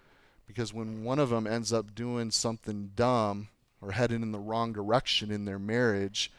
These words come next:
unfaithfulness or whatever it might be, "Hey, I was there. I remember when you vowed before God that you were gonna love and cherish,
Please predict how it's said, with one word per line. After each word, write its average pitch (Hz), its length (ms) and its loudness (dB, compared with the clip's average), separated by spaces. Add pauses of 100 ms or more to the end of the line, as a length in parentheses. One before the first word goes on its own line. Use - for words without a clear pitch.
(240)
unfaithfulness 110 840 -2
or 104 60 -8
whatever 107 480 2
it 101 60 -8
might 107 260 -2
be, 127 200 0
"Hey, 127 280 4 (300)
I 127 160 4
was 143 160 0
there. 131 140 8
I 110 40 10
remember 120 340 4
when 127 140 -2
you 123 140 -2
vowed 113 480 8
before 92 400 -10 (160)
God 104 580 4 (680)
that 101 120 -2
you 113 140 -8
were 120 100 -4
gonna 101 160 -6
love 98 460 0
and 87 120 -12
cherish, - 720 -6